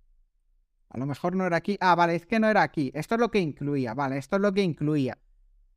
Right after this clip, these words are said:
Ok. Y me ponía, eh, lo voy a leer en el móvil para que lo, para que lo sepáis los demás,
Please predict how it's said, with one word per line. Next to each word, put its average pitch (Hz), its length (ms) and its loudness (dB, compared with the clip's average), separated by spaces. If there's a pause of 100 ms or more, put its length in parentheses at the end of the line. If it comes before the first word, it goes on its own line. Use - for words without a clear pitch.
(400)
Ok. 156 260 0 (960)
Y 247 440 0
me 185 200 0
ponía, 185 520 0
eh, 151 680 -8
lo 151 100 -6
voy 190 140 0
a 220 80 6
leer 220 240 4
en 196 120 0
el 165 160 -2
móvil 202 520 0
para 151 220 2
que 151 200 -2
lo, 135 840 -4
para 139 240 -4
que 139 100 -4
lo 131 140 -4
sepáis 165 580 -2
los 151 180 0
demás, 165 480 -2